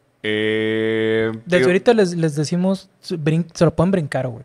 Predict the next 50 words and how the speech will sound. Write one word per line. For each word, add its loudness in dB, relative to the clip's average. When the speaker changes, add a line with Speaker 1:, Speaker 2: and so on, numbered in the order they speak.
Speaker 1:
Sí, -20
pues, -18
lo -10
Speaker 2:
Y, 0
Speaker 1:
dijimos. 2
Speaker 2:
pero 8
quédense 2
con 4
nosotros 2
para, 4
pues, -14
seguir -2
el 0
cotorreo 0
y 2
seguir -2
el 0
mame, -4
güey, -2
la -4
Speaker 1:
<laughs> -12
Speaker 2:
neta, -6
Speaker 1:
Para -2
Speaker 2:
güey. -16
Speaker 1:
que -8
sigan -2
reventando. -2
Speaker 2:
Sí, 2
güey, 2
o 0
sea, 0
pero -2
sí -4
se 4
lo 4
pueden -2
brincar -4
bien -6
Speaker 1:
Bien -4
Speaker 2:
cabrón. -4
Speaker 1:
cabrón. -6
Sí, 2
pues, 2
es -6
que 0
no 2
pasa -4
nada, 0
luego 2
ya, 2